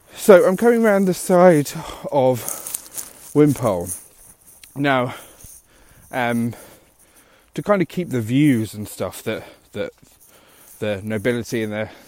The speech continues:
the, the house owners wanted, um, they didn't want to put fences everywhere, so they created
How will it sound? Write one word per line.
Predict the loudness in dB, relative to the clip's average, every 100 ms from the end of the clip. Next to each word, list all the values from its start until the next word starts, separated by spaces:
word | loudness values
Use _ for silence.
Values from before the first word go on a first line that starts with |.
| -10
the, | -6 -6 -8 _ _
the | -10 -10 -14 _ -20
house | -6 -6 -4
owners | -6 -4 -6
wanted, | -2 -2 -2 -8 -14 -20 -20 -20 _ -4
um, | -2 -2 -8 _ -20 _ _ -4
they | -2
didn't | 0
want | -2
to | -4
put | -4
fences | -2 -4 -4 -8
everywhere, | -8 -8 -10 -12
so | -8
they | -8
created | -6 -2 -2 -2